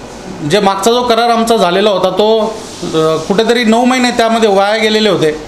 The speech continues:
ते कुठेही यावेळेस आम्ही वाया न जाऊन देता ते तीन वर्षाचाच करार या ठिकाणी केलेला आहे. त्याचप्रमाणे करारात सगळ्यात महत्त्वाचा एक मुद्दा असा आहे की, अ, ज्याप्रमाणे मागच्या करारामध्ये, मागच्या दोन करारांमध्ये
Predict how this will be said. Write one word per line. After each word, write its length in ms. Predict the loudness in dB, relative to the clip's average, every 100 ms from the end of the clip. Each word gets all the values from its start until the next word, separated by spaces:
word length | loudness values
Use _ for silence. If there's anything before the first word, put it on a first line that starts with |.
| -16 -6
ते 60 | -2
कुठेही 320 | 0 0 0
यावेळेस 320 | 2 0 2
आम्ही 240 | 2 2 2
वाया 260 | 2 2
न 180 | 2 2
जाऊन 260 | 2 2 2
देता 320 | 0 -2 -4
ते 40 | -8 -8 -14 -4
तीन 140 | 0
वर्षाचाच 480 | 0 2 0 0 -2
करार 260 | 0 0 0
या 180 | -2 -2
ठिकाणी 320 | -2 0 0
केलेला 320 | 0 2 0
आहे. 100 | -2 -6 -12 -16 -16 -16 -18 -8
त्याचप्रमाणे 640 | -6 -2 0 0 0 -2
करारात 460 | -2 0 2 0 0
सगळ्यात 440 | 0 0 0 2
महत्त्वाचा 460 | 2 2 0 2 0
एक 160 | 0 0
मुद्दा 420 | 0 0 0 0
असा 200 | 2 0
आहे 140 | 0
की, 340 | 0 -2 0 -2
अ, 680 | -4 -6 -2 0 2 2 0
ज्याप्रमाणे 520 | 0 2 2 2 0 0
मागच्या 680 | 0 0 0 2 0 -2 -2
करारामध्ये, 540 | 0 2 0 0 0
मागच्या 280 | 0 0 0
दोन 200 | 0 2
करारांमध्ये 840 | 2 2 0 0 0 -2 -4 -12